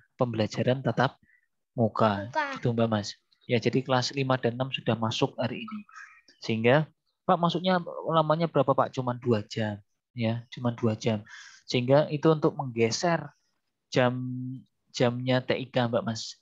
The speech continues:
Speaker 1: Ini nanti yang kasihan itu yang kelas empat A, ya. Yang empat A itu kan jamnya tabrakan, Mbak Mas.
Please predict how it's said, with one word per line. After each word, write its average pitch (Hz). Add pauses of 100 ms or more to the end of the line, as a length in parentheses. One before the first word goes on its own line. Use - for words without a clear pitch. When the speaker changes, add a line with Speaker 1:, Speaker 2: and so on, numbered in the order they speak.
(200)
Speaker 1:
Ini 143
nanti 143
yang 123
kasihan 135
itu 160
yang 131
kelas 120
empat 117 (120)
A, 107 (320)
ya. 120 (1000)
Yang 120
empat 117
A 131
itu 147 (440)
kan 139
jamnya 123
tabrakan, 123
Mbak 120
Mas. 113